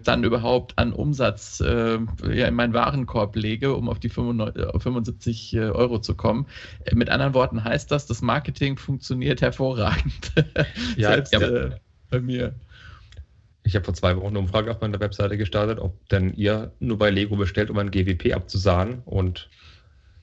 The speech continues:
Speaker 2: hundert Prozent sagen, "Ja, mach ich."
Speaker 1: Ich
Speaker 2: <laughs> Wenn mir das
Speaker 1: glaube,
Speaker 2: G W P
Speaker 1: ja.
Speaker 2: gefällt. Es ist
Speaker 1: <laughs> Ja.
Speaker 2: einfach so.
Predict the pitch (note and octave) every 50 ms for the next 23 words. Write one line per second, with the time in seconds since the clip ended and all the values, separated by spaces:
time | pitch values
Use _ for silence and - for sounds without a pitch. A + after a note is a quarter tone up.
0 | - - - B2 B2+ B2+ B2+ - - A#2 - A#2 A#2 A2 F#2+ F#2+ F2+ F#2+ F#2+ F2+
1 | F2 F#2+ - - F#2 E2+ D#2+ D#2+ D#2+ D#2 - - - - - - A#2+ A#2+ C3 -
2 | - C3+ - - - B2+ - G#2 - C3+ C3+ C3+ C#3 C#3+ - D3+ - - - -
3 | - G2 G2 - - - - - A#3 - - - G#3 - - - - - C3 C3
4 | B2+ A#2 G#2+ - F2 E2+ E2+ - F2 E2+ E2 E2 D#2+